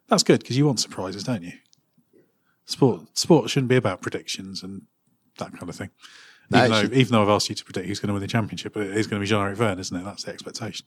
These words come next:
Speaker 2: Uh, I, th-, I think I'd be very foolish not to s-, predict anyone else. <laughs> Let's put it that way.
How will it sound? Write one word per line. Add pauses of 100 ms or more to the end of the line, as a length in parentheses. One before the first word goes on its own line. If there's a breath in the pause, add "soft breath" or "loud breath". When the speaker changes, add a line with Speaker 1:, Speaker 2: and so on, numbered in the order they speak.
(120)
Speaker 2:
Uh,
I,
th-,
I
think (880)
I'd
be
very
foolish
not
to
s-, (180)
predict
anyone
else.
<laughs>
Let's
put
it
that
way.